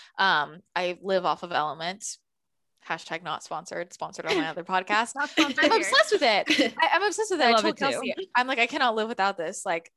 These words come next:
Speaker 1: I cannot live without it." It's so good. That and Organifi, 'cause, and I don't like plain water. I really don't, I actually don't drink any plain water during the day. Um, I drink Element, I drink Organifi, I drink things like this, like,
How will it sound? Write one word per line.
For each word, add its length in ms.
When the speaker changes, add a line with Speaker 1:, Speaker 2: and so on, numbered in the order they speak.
Speaker 1:
I 140
cannot 480
live 80
without 320
it." 180
It's 180
so 220
good. 220
That 180
and 80
Organifi, 680
'cause, 220
and 140
I 140
don't 180
like 180
plain 240
water. 380
I 140
really 180
don't, 320
I 140
actually 300
don't 140
drink 240
any 280
plain 400
water 420
during 220
the 80
day. 360
Um, 380
I 100
drink 520
Element, 440
I 40
drink 180
Organifi, 680
I 60
drink 400
things 240
like 240
this, 680
like, 380